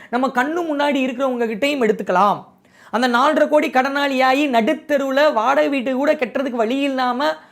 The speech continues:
அவமானப்பட்டு நிக்கும் போது ஒரு சில விஷயங்கள் பண்ணேன், அதுதான் என் லைஃப்பை ஒரே நாள்ல தலைகீழ மாத்துச்சுன்னு சொல்றாங்க. அது என்னன்னு சொல்றதுக்கு முன்னாடி இப்ப இன்னொருத்தவருடைய லைஃப்குள்ள போலாம். நார்த் இந்தியால ஒரு பெரிய வீட்டுக்கு முன்னாடி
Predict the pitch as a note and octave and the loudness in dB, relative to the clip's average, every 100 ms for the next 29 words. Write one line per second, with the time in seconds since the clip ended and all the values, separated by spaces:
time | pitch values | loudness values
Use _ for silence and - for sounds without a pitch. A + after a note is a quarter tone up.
0 | - - G#3 D4+ D#4 D4 A3+ C4 C#4+ B3+ | -16 4 4 6 4 4 2 0 0 -2
1 | B3 C#4 C4 B3 A#3 D4+ - A3 A#3 A#3 | -4 -4 -2 -2 0 0 2 0 0 -2
2 | A3 - C4+ B3+ A3 G3+ G3+ G3+ G3 D3+ | -4 -4 -4 -4 -4 -6 -4 -4 -4 -6
3 | - - - B3+ C4 C4 D4+ D#4 - G#3+ | -16 -20 0 2 2 0 0 0 -2 -2
4 | G#3 G#3+ C#4 A3 C#4 G#3 G#3 C#4 C#4+ B3 | 2 0 0 2 2 4 4 4 2 -2
5 | A#3+ C4+ A#3 A3 B3 C4+ C4 G#3 A3+ B3 | -2 -2 -2 -2 0 0 0 -2 -4 -6
6 | G3+ B3 G#3 G3 G3 G3 B3 - - - | -8 -10 -6 -4 -4 -2 -4 -6 -12 0
7 | A3+ C#4 C4+ D4 D4 A#3+ A#3 A#3+ A3 G#3+ | 2 2 -2 -2 -2 -2 0 -2 -4 -4
8 | A3+ A3+ C#4+ G#3 A#3 D4 D#4+ A#3 A#3+ G#3 | -2 0 0 0 -4 0 0 2 0 2
9 | F#3+ F#3 F3+ F#3 E3+ D3+ D3 - _ _ | 0 -2 -2 -4 -6 -4 -8 -10 _ _
10 | _ _ G#3 B3 C#4+ C4+ C#4+ B3 G3+ G3+ | _ _ 0 0 2 0 4 6 6 4
11 | B3+ - _ - A#3+ C#4+ C4+ E4 E4 D4+ | 0 -12 _ 4 6 6 4 4 4 4
12 | C#4+ B3 B3 A#3 A#3+ A#3+ F#3+ A3+ | 2 0 -2 -2 0 0 2 -2